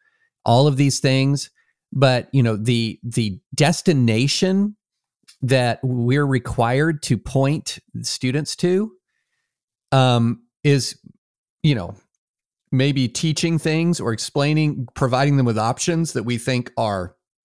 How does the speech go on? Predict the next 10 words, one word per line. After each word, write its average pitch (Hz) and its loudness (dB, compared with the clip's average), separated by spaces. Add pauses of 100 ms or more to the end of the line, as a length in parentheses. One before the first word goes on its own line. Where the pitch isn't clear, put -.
(1000)
um, 101 0 (1300)
oh, 147 8
here's 156 2
one. 113 0
Let, 156 0
let's 151 2
imagine 127 2
that 113 0
somebody 110 0
says 101 -2